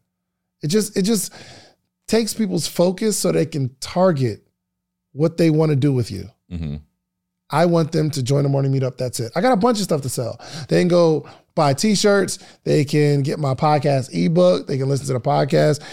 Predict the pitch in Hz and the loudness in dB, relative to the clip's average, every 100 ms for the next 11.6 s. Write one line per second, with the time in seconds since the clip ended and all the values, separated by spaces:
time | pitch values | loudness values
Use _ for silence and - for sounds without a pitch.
0 | - - 165 175 180 - 175 175 131 117 | -20 -4 0 0 0 -2 0 0 -2 0
1 | 175 - 151 147 139 143 170 185 185 190 | 0 0 -4 0 2 2 0 -2 -2 -2
2 | - 151 147 135 143 - - 190 180 196 | 0 0 2 2 0 -2 -2 -2 0 0
3 | 190 - 156 151 - 151 143 139 135 120 | 0 -2 -2 -2 0 0 2 0 -2 -6
4 | - 135 127 120 - - 90 92 120 _ | -4 -2 -2 -6 -14 -20 _ -20 -20 _
5 | _ _ _ - 123 156 147 139 139 127 | _ _ _ -2 2 2 2 2 2 0
6 | 98 - - - 170 156 185 147 170 196 | -4 -14 -18 -2 0 2 2 2 0 0
7 | 196 147 151 135 180 160 156 143 - 196 | 0 -2 -4 -4 -2 0 0 -2 -2 -2
8 | 151 139 - - _ - - - 151 139 | 0 -2 -4 -16 _ -12 -10 -8 -4 -4
9 | 139 117 101 - _ _ _ _ _ _ | -4 -8 -12 -14 _ _ _ _ _ _
10 | _ _ _ _ _ _ _ 139 135 123 | _ _ _ _ _ _ _ -2 -2 -2
11 | 131 123 117 - 117 _ | -2 -2 -4 -10 -20 _